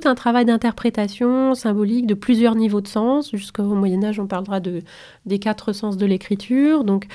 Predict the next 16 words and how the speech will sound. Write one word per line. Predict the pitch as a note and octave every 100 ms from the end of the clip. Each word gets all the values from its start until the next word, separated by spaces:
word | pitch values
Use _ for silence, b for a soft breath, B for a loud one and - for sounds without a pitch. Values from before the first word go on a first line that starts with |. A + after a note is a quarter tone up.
| B B
et | - A3+ C4
en | - G3
fait, | C4 C4
le | G#3
sens | G3+ A3+ -
littéral | G#3+ G#3+ G#3+ C#4 C#4
n'est | G#3+ B3
que | B3+ - B3+
le, | C4+ A3 G#3 G3 G3 G3+ G3+
le | G3 F#3+ G#3 -
premier | - A#3 A3
sens, | D4+ -
mais | A#3
c'est | G#3
pas | G3+ B3+
celui-là | B3+ - A3 G#3 B3